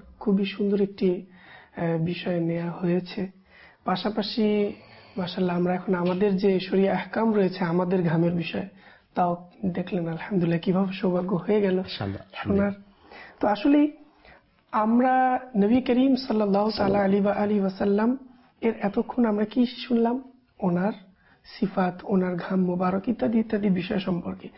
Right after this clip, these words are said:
Speaker 1: যা একদম পুত পবিত্র।
Speaker 2: বেশ।
Speaker 1: কিন্তু আমরা হচ্ছি সেই নবী, ন-, রসুল আরবি সাল্লাল্লাহু
Speaker 2: সাল্লাল্লাহু
Speaker 1: তাআলা আলাইহি ওয়া আলিহি ওয়াসাল্লামের উম্মত।
Speaker 2: উম্মত।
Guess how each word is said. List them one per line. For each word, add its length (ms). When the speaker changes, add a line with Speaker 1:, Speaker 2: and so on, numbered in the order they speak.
Speaker 1:
যা 180
একদম 340
পুত 280
পবিত্র। 540
Speaker 2:
বেশ। 240
Speaker 1:
কিন্তু 400
আমরা 260
হচ্ছি 280
সেই 240
নবী, 520
ন-, 160
রসুল 420
আরবি 400
সাল্লাল্লাহু 80
Speaker 2:
সাল্লাল্লাহু 500
Speaker 1:
তাআলা 240
আলাইহি 260
ওয়া 100
আলিহি 280
ওয়াসাল্লামের 600
উম্মত। 600
Speaker 2:
উম্মত। 180